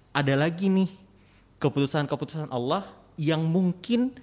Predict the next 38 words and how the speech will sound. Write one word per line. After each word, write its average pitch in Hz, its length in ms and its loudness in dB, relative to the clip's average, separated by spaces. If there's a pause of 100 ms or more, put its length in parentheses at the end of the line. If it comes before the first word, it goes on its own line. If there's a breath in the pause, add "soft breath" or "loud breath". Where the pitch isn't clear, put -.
(300 loud breath)
nggak 143 240 -2
sesuai 185 300 -4
dengan 143 180 -4
rencana 139 380 -6
Allah, 120 240 -8 (680 soft breath)
dan 139 380 0 (320)
yang 143 160 0
harus 175 240 0
lo 226 100 6
lakukan 196 360 0
adalah 117 440 -6
lo 170 140 -4
terima 156 320 -4 (1700 soft breath)
dengan 123 680 -2 (160)
kepasrahan 135 840 -6
seperti 113 380 -12
itulah. 101 240 -8 (600 loud breath)
Karena 135 200 -6
kan 240 260 -6
setelah 135 380 -4
lo 131 80 2
bertakwa, 127 500 -4
lo, 175 140 -2
lo 156 240 -2
nyusun 143 260 -6
rencana 127 460 -6 (220)
dan 113 200 -8
lo 139 120 -6
harus 147 500 -8
bertakwa 120 400 -4
lagi 147 160 -4
sama 123 160 -10
Allah 123 160 -10
Subhanahu 110 400 -14
wa - 40 -20
Ta'ala 107 280 -12
seperti - 320 -18
itu. - 160 -20